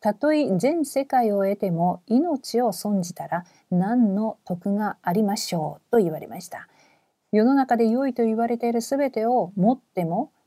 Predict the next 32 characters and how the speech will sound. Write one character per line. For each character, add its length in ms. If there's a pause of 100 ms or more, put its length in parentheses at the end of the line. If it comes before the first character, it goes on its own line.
命 440
を 60
失 300
う 120
な 80
ら 200 (200)
全 380
く 260 (100)
無 100
駄 140
な 120
こ 120
と 80
で 140
す。 200 (840)
そ 160
の 100
代 160
わ 80
り 120
に 120
私 280
た 80
ち 100
は 80
神 180
様 200
が 100
く 80
だ 120
さ 180
っ 80